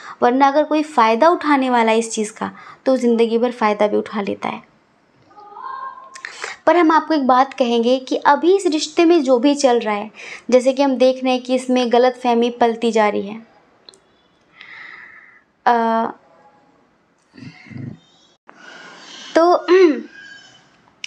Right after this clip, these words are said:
यहाँ पर अभी आप जो भी देख रहे हैं, जो भी situation चल रही है, इसको आप बहुत ज़्यादा serious मत लेना,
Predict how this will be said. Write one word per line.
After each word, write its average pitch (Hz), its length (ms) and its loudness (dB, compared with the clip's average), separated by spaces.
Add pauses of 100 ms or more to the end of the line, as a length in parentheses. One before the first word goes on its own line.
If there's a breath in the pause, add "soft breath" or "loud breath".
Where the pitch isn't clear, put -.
(320 loud breath)
यहाँ 339 300 2
पर 339 520 0
अभी 320 280 2
आप 381 340 2
जो 269 200 2
भी 311 140 4
देख 262 320 0
रहे 226 180 -2
हैं, 214 140 -4 (380 loud breath)
जो 277 120 2
भी 311 120 0
situation 262 520 0
चल 226 180 -2
रही 214 220 -4
है, 202 160 -12 (380 loud breath)
इसको 302 320 0
आप 277 460 2
बहुत 247 320 0
ज़्यादा 254 200 0
serious 254 500 -2
मत 226 220 -2
लेना, 208 280 -2